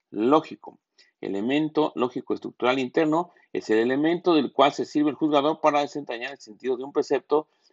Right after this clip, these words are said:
ello con base en los mismos elementos de la fórmula legislativa, aplicando las reglas, principios o argumentos de la lógica formal. Luego, eh,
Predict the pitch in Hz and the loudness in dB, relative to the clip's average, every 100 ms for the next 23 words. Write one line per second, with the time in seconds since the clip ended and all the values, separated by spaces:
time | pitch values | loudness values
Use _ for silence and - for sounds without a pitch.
0 | - 156 160 165 123 110 131 135 143 - | 2 4 4 2 -2 0 2 2 -6 -6
1 | 113 101 117 139 127 - 113 110 117 127 | -4 -4 -4 -4 -4 -6 -4 -2 -2 -2
2 | 135 110 101 101 123 135 135 131 147 143 | -2 -2 -4 -4 -4 -2 -2 -4 -2 -2
3 | 143 147 147 156 _ _ 190 180 170 156 | 0 2 0 -2 _ _ -4 -2 0 0
4 | 147 143 107 107 120 123 - 110 95 117 | 2 2 2 2 0 -2 -4 -12 -8 -6
5 | - 120 _ 165 151 104 107 107 120 113 | -4 -6 _ 2 2 0 -2 -2 -4 -4
6 | _ _ _ 110 127 123 123 - - 107 | _ _ _ 2 2 4 0 -4 -2 0
7 | 104 98 - 104 101 _ _ 104 104 101 | 0 -6 -4 -2 -2 _ _ 0 0 0
8 | 104 _ _ 107 120 101 85 - _ - | -8 _ _ 0 0 0 -6 -12 _ -20
9 | _ _ _ _ _ _ - 104 127 151 | _ _ _ _ _ _ -4 0 4 2
10 | 147 _ _ _ _ _ _ _ _ - | 2 _ _ _ _ _ _ _ _ -20
11 | - 101 101 98 | -6 -2 -2 -2